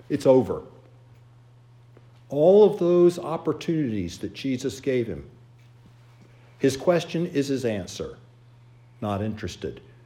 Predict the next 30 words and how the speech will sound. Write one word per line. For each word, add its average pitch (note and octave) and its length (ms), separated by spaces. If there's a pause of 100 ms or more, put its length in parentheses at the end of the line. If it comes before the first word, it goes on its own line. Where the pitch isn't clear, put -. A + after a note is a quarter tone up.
(340)
Just D#3 280
interested E3 460
in C#3 120
what C#3 140
I C#3+ 80
need C#3 300
to D3 100
know B2+ 320
to B2 160
deal A#2 180
with B2 160
these A#2+ 180
Jews G#2 380
and F#2+ 140
to F2 60
deal G2 180
with F#2+ 160
this G#2 160
charge. C#2+ 560 (320)
Just F3 300
interested D#3 560
in C3 140
this B2 260
purely F3 480
on C3+ 220
a A2+ 60
legal D3 420
and A2 140
criminal C#3 400
basis. A2 640